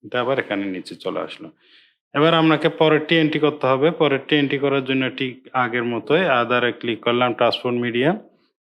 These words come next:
এরপরে allowance applicable পর এটা বোথ দিলাম। তারপরে ডিপার্চারের মধ্যে টাইম ডেট সিলেক্ট করব।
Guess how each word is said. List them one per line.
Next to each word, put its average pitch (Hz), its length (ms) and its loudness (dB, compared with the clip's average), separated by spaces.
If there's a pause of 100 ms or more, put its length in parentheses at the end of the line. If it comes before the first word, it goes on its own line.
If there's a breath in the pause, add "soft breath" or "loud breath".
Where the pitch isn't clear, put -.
(920)
এরপরে 131 520 2
allowance 127 400 2
applicable 123 580 -2
পর 139 240 2
এটা 123 220 2
বোথ 110 280 -2
দিলাম। 127 500 -2 (100)
তারপরে 107 400 0
ডিপার্চারের 110 760 -2
মধ্যে 117 360 -4
টাইম 113 380 -2
ডেট 107 200 -4
সিলেক্ট 110 340 -6
করব। 127 460 -4